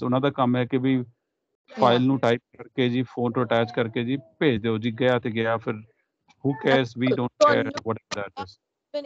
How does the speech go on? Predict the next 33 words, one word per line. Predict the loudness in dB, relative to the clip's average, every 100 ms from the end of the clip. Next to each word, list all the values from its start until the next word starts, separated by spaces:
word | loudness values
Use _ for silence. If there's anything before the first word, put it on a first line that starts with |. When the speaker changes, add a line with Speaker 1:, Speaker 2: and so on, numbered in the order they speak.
| -10
Speaker 2:
ਇਹ | -14 -12
ਵੀ | -14
ਨਹੀਂ | -14
ਪਤਾ | -12 -10 -12
ਹੁੰਦਾ | -14 -14 -12
ਕਿ | -12
ਸਾਡੀ | -14 -14 -14 -14
ਫਾਈਲ | -10 -10
'ਚ | -8 -10
ਲੱਗਿਆ | -10 -12 -10 -10
ਕੀ | -10 -16 -18
ਆ। | -18
ਜੇ | -4 -2 -2
ਉਹਨਾਂ | -4 -8
ਨੂੰ | -10
ਪੁੱਛਦੇ | -14 -12 -10 -8
ਆ, | -8
you | -12 -10 -10
know, | -12 -18 -20 _ _ _
ਫਿਰ | -4 -2 0 -2 -4 -8 -14 -14 -12
ਇੰਨਾ | -8 -4 -4
ਜ਼ਿਆਦਾ | -2 -4 -4
ਉਹਨਾਂ | -6 -12
ਨੇ | -12
ਟਾਈਮ | -12 -12 -12
ਲਿਆ | -12
ਸੀ | -12 -12
ਨਾ | -10 -10
ਵੀ | -10 -10 -8 -10
ਸਾਨੂੰ | -10 -10 -8 -4
ਭੇਜ | -4 -2
ਦਿਓ |
at | -6